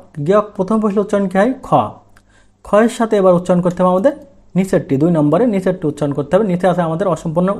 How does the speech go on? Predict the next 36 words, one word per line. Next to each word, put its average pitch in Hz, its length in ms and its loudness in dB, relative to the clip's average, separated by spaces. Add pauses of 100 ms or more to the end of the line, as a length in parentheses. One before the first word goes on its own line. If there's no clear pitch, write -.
ও, 147 40 6 (640)
তার 180 180 0
মানে 196 180 0
আমাদের 190 220 2
উচ্চারণটা 190 360 -2
হবে 190 120 4 (3250)
খো। 214 140 4 (400)
যেহেতু 175 260 0
আমাদের 196 160 2 (120)
ও - 20 6 (240)
একার 196 220 2
ওকার 180 220 2
দেবে, 185 160 0 (300)
খকে 180 280 0
একার 180 260 0
ওকার 175 220 0
দিলে 226 160 2 (160)
খো। 196 140 4 (680)
এবার 175 240 2
আমাদের 214 280 2
তিন 220 180 2
নম্বরে 220 220 2 (120)
পাশেরটি 202 380 0
উচ্চারণ 143 280 -2
করতে 123 160 -6
হবে। 110 180 -8
পাশে 147 220 -2
আছে 185 140 0
আমাদের 214 180 0 (200)
আ, 123 40 2 (760)
তার 202 160 0
মানে 220 180 0
কি 127 80 -2 (360)
আ - 20 4 (120)
যদি 180 220 2
লাস্টে - 280 2